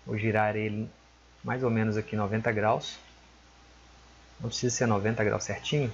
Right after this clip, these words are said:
pode ser um grau um pouquinho inclinado, damos um Slice. O meu Max acabou dando uma travada aqui,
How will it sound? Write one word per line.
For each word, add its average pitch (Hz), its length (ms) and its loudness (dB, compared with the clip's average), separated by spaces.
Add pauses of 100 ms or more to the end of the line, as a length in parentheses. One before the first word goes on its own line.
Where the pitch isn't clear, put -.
pode 107 180 -2
ser - 80 -4
um 120 140 2
grau 104 260 4
um - 400 -14
pouquinho 135 400 0
inclinado, 113 520 2 (1000)
damos 113 320 2
um 123 260 4 (280)
Slice. 104 640 0 (1040)
O 147 40 4
meu 151 160 8
Max 139 380 2
acabou 147 400 2
dando 156 240 4
uma 160 120 4
travada 117 500 2
aqui, 151 280 -6